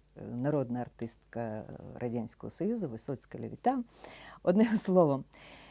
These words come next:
читая последние известия, я, например, всегда создаю себе такую картинку, словно передо мной в студии лежит альбом с фотографиями. Я перелистываю его, представляю конкретных людей, стоящих за сообщениями и цифрами.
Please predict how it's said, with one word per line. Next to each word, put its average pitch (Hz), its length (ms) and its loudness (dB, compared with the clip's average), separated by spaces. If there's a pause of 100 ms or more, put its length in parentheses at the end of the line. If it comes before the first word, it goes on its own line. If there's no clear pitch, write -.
(140)
читая 339 440 10
последние 285 560 6
известия, 269 500 2
я, 233 140 6
например, 220 340 2
всегда 220 380 4
создаю 180 460 2
себе 180 260 0
такую 175 340 0
картинку, 175 680 2
словно 170 320 -2
передо 170 340 2
мной 202 180 2
в - 40 -6
студии 220 400 0
лежит 175 340 0
альбом 175 340 -2
с - 60 -14
фотографиями. 135 880 -6 (340)
Я 240 220 8
перелистываю 226 1300 2
его, 110 300 -10 (380)
представляю 226 800 8
конкретных 175 760 2
людей, 156 460 2
стоящих 143 600 0
за 135 120 -2
сообщениями 123 760 -4
и - 140 -8
цифрами. 113 600 -8